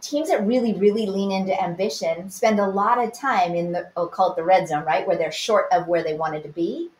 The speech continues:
because where they wanted to be was super ambitious. And when companies, leaders especially, and team leads have this celebrate the red motion, they're, what they're actually doing is celebrating ambition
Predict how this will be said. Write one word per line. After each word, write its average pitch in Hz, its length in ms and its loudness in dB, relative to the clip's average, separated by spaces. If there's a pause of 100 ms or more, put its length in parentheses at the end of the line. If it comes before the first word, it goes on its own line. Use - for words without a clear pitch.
(340)
because 208 260 -2
where 208 200 6
they 202 100 4
wanted 180 300 0
to 175 80 -4
be 175 180 -4
was 156 160 -6
super 170 280 -6
ambitious. 151 720 -6 (400)
And 214 100 0
when 220 160 0
companies, 240 520 -4
leaders 220 320 0
especially, 196 640 -8 (360)
and 196 220 -2
team 254 580 -4
leads 139 540 -12 (500)
have 202 200 0
this 214 200 0
celebrate 214 520 2
the 180 100 2
red 180 460 0 (300)
motion, 285 640 -2 (560)
they're, 196 240 4
what 214 200 2
they're - 180 0
actually 233 360 0
doing 202 240 2
is - 380 -8
celebrating 196 960 0 (480)
ambition 185 800 0